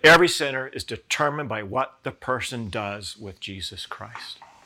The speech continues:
Those who ultimately regard him as either a lunatic or a liar will spend eternity apart from him in hell. But those who do the will of the God by embracing Jesus Christ as Lord and Savior are promised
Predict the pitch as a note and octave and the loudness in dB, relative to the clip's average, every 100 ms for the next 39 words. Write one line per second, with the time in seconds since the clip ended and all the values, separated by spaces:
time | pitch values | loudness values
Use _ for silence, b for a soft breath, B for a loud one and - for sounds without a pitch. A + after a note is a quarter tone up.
0 | b b b b b b C3+ D3 D3+ D3 | b b b b b b 8 8 6 0
1 | - D3 F3+ F3+ D#3+ D#3 C#3+ D3 D3 D3 | 2 2 4 2 0 -2 2 4 4 2
2 | B2+ B2 C3 C3 A2 B2+ C#3+ D3 D3 C#3+ | -6 -6 -4 -2 -2 -4 -6 -6 -6 -2
3 | C#3 A#2+ A2 A2 A2 G#2+ _ _ A2 - | -2 -2 -4 -6 -8 -12 _ _ -8 -8
4 | - A#2 A2 - B2 A#2+ A2+ A2 F#2+ - | -4 -4 -4 -6 -8 -6 -6 -8 -10 -8
5 | A2 - G#2+ G2+ G2 F2+ F#2+ G2 - _ | -8 -8 -14 -12 -14 -12 -12 -14 -18 _
6 | - B B B B B B B B A2 | -20 B B B B B B B B -2
7 | - D#3+ F3 G3 G3 D3+ G2+ D3+ D#3 C#3+ | 6 10 12 10 8 2 2 2 4 2
8 | B2 C3 C3+ B2+ G2+ G#2+ G#2 A2 G#2 G#2+ | 0 0 0 -2 -6 -6 -6 -8 -10 -10
9 | G2+ B2 B2+ C#3+ A#2+ A#2+ A#2+ A#2+ - - | -4 -2 -2 -6 -8 -8 -8 -8 -10 -6
10 | G#2 G2 A#2 F#2 A2 A2+ B2+ B2 - G2 | -6 -6 -10 -8 -4 -2 -2 -4 -8 -8
11 | F#2+ F#2+ b b b b b A#2+ C3 - | -8 -10 b b b b b 4 4 4
12 | B2 A2 F#2+ - - - | 0 0 -4 -10 -12 -14